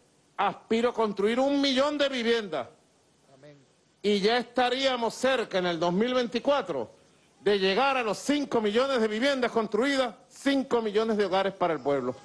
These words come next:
Speaker 1: Ah, Ricardo.
Speaker 2: Así es, presidente.
Speaker 1: Salud con ese cafecito. ¿Qué te parece, Ricardo?
Speaker 2: Muchísimas gracias, presidente. De verdad, bueno, darle la bienvenida al municipio cien por ciento comunero, presidente, porque no es solamente,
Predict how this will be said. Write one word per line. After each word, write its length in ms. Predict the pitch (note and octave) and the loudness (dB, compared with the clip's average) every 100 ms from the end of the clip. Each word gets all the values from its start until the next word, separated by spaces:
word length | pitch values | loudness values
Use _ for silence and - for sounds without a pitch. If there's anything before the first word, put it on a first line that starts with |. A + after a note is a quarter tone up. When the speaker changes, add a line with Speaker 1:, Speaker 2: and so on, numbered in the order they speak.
| - - | -20 -10
Speaker 1:
Ah, 160 | - G#3 | -2 0
Ricardo. 540 | G#3+ G3+ B3 G#3 D3+ - _ _ _ _ | 0 0 0 0 -6 -8 _ _ _ _
Speaker 2:
Así 200 | - E3 | -12 -2
es, 140 | F3+ | -2
presidente. 460 | E3 D3+ D#3+ E3+ D3 | -2 -6 -8 -8 -8
Speaker 1:
Salud 420 | - G3 G3 A#3 - - - | -2 0 2 0 -2 -20 -4
con 180 | F3 F3+ | 0 0
ese 180 | F#3 | 0
cafecito. 580 | A3 F#3+ F#3 A3+ G#3 E3+ | 0 0 0 0 0 -2
¿Qué 140 | - G3 | -2 -2
te 100 | A3 | 0
parece, 360 | G3+ A3+ G#3+ | 2 0 0
Ricardo? 500 | G3+ G3 A#3+ F#3+ B2+ | -2 0 0 0 -6
Speaker 2:
Muchísimas 380 | - - F3+ F3+ | -10 -18 -10 -6
gracias, 320 | E3+ F3+ E3+ D3 | -2 -2 -4 -10
presidente. 380 | C#3+ F3 D#3+ | -8 -8 -6
De 80 | D3+ | -4
verdad, 400 | D3+ D3 E3 F#3+ | -2 0 2 2
bueno, 260 | F#3 F#3 D3+ - - - - - _ - | 0 -2 -6 -10 -20 -20 -20 -20 _ -4
darle 180 | D#3+ F3+ | -2 2
la 160 | G3+ | 0
bienvenida 880 | F#3+ E3+ E3 F#3+ G#3 G#3 G3 E3+ B2+ - - - - - - - _ - | 0 -2 -2 2 2 2 0 -2 -6 -16 -20 -20 -20 -20 -20 -20 _ -2
al 320 | D#3 D#3+ D#3 | 0 0 -2
municipio 800 | E3 E3 D#3+ F3+ F3+ G#3 G3 F3+ | -2 -2 0 -2 0 2 2 0
cien 260 | G3+ G3 | 0 0
por 160 | G3 F#3+ | 0 0
ciento 340 | G3 F#3+ G3+ | 0 0 -2
comunero, 400 | G3 D#3+ E3+ F#3+ | -2 -2 0 -2
presidente, 540 | F3 D#3 E3+ F#3+ F3+ E3 - - - - | -2 -2 0 0 -4 -14 -16 -20 -20 -18
porque 200 | C#3 D#3 | -12 -2
no 80 | D3+ | -2
es 80 | D3+ | 2
solamente, 880 | F#3 F#3 F#3+ F#3 F#3+ F#3 F3+ D#3+ | 0 2 0 0 0 2 0 -2